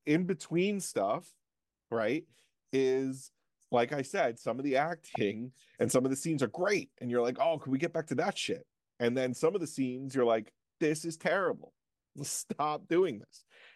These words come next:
And a lot of motivations, like, you think a couple of characters are like, "I'm gonna do X." And then they're like, "Okay, I changed my mind." And it's like, "No, I'm still gonna do X.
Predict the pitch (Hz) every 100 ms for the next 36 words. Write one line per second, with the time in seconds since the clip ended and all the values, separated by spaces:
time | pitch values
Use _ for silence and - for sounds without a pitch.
0 | - 127 127 127 143 165 151 151 147 139
1 | 151 151 151 135 135 131 - - - _
2 | - 123 127 139 131 147 156 147 - 135
3 | 123 147 139 135 123 113 113 113 110 107
4 | - - 151 180 160 180 - 190 135 -
5 | - - _ _ _ _ - 131 151 151
6 | 143 139 151 175 120 113 151 139 135 127
7 | 92 - - 123 131 143 196 156 - 294
8 | 214 160 147 135 98 - -